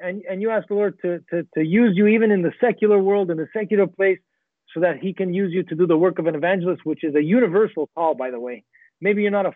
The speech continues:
full-time evangelist, but we're all full-time evangelists in the sense that we're supposed to be,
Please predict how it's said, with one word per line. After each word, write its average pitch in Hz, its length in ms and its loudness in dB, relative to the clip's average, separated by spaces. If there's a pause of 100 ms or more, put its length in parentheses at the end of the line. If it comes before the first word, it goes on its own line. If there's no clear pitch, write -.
full-time 214 300 -2
evangelist, 214 520 -4
but 160 120 -4
we're 156 220 -4 (240)
all 208 400 2 (160)
full-time 208 360 -4
evangelists 185 520 -4
in 165 80 -10
the 160 160 -6
sense 185 240 -2
that 156 260 0
we're 165 160 0
supposed 160 320 -2
to 151 60 -8
be, 151 180 0